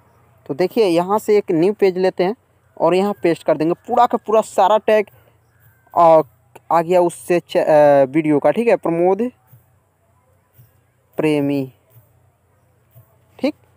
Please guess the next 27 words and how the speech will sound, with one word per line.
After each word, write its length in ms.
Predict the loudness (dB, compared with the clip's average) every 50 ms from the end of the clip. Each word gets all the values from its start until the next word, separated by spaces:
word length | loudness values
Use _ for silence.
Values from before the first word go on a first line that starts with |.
| _ _ -2
और 140 | 0 0
इसको 180 | 0 0 -2 -4
सेव 240 | -4 0 0 0 0
कर 180 | 2 0 0
देंगे। 260 | 0 0 -2 -4 -4 -8 _ _ _ _ _ -8 -4 -4 -2
अब 60 | -2 -4 _ _ _
क्या 160 | 0 2 2 2
करना 240 | 2 2 2 2
है 60 | 4 2
आपको, 280 | 2 0 -2 -4 -6 _ _ _ _ _ _ -10
ये 220 | -4 -2 0 0
जितने 540 | -2 -2 -6 -8 -8 -4 -2 0 2 2 2
टैग 420 | 0 _ 2 4 4 4 4 2 0
है 180 | -2 -2 -2 -2 0
आप 200 | 0 0 2 2
अपने 260 | 0 -2 -2 -2 -2
वीडियो 340 | -2 -2 -2 -2 -2 -2 -2
के 240 | -2 0 2 2 2
डिस्क्रिप्शन 720 | 0 -2 -6 -6 -4 0 2 2 2 2 0 -2 -2 0
में 120 | 0 0 0
यूज़ 240 | 0 -2 -2 -4 -6
कीजिएगा 380 | -6 -4 -2 0 0 0 0
और 340 | 0 2 2 2 2 2 0
इक्का 280 | -2 -2 -2 0 0 0
दुक्का 260 | 0 0 0 0 0
टैग्स, 400 | 0 2 2 0 0 0 -4
अ, 40 | -14